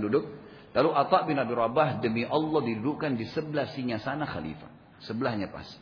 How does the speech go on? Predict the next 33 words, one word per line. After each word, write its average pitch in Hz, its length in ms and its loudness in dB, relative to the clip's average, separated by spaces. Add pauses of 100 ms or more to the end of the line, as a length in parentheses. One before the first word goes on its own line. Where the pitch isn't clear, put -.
(220)
Dan 123 240 6
belum 131 320 4
pernah 185 240 6
singgasana 147 480 4
khalifah 156 320 2
diduduki 147 480 0
oleh 143 160 2
orang 143 320 2
lain, 190 240 0
termasuk 226 480 2
anaknya 214 400 2
khalifah. - 720 -2
Nggak 117 160 2
boleh 165 240 6
duduki 139 240 0
singgasana 110 480 -2
itu. - 80 -10 (720)
Hisham 160 480 -2
mengajak 131 560 -2
Atha 143 160 -6
bin 131 160 -2
Abi 117 160 -2
Rabah 123 400 0
yang 113 240 -2
luar 135 320 2
biasa 131 320 2
begitu 117 320 -2
kehidupannya 107 480 2
tadi, 104 480 0
kondisinya 120 640 0
duduk 127 240 0
di 101 80 -6
sebelahnya. 78 480 -8